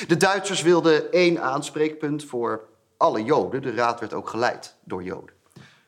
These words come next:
Het hoofdkantoor zat in Amsterdam, maar de raad had afdelingen door heel het land, dus ook in Utrecht. In feite was de Joodse Raad een soort doorgeefluik.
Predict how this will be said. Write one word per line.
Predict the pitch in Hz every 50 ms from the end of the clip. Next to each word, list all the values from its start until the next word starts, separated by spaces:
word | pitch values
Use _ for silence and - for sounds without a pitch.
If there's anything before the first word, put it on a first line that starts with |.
| _ _ _ _ _ _ _ _
Het | 165 185 190 165
hoofdkantoor | 151 156 196 196 202 196 180 147 180 175 170 156
zat | - 160 143 147 147
in | 135 135 -
Amsterdam, | - 139 135 - - 127 110 110 104 120 143 151 151
maar | 131 120 120 117
de | 120
raad | 113 120 117 123 120
had | 117 101
afdelingen | - 101 117 - 131 120 113 117 113 113
door | 110 107
heel | 107 117 117
het | 110 110 110
land, | 104 98 127 147 143 -
dus | 120 120 - -
ook | 117 123 113 113 - -
in | 110 107
Utrecht. | - 143 143 - - - - _ _ _ _ _ _ _ _ _ _ _ _ _ _ _ _ _ _ _ _ _ _ _ _ _ _ _ _ _ _ _ _ _ _ _ _ _ - - - _ _ _ _ _
In | _ 202 190 165
feite | 185 226 233 240 233 233 220 190
was | 208 196 196
de | - 180
Joodse | 156 175 190 196 196 190 - 165 151
Raad | 151 160 156 156 151 156
een | - 160
soort | 131 - - 156 139 135 131 131 - - - - - - _ _ _ _ _ _ _ _
doorgeefluik. | 139 135 - - 156 156 139 117 - - 113 92 92 - - 95 90 80 80 - - - _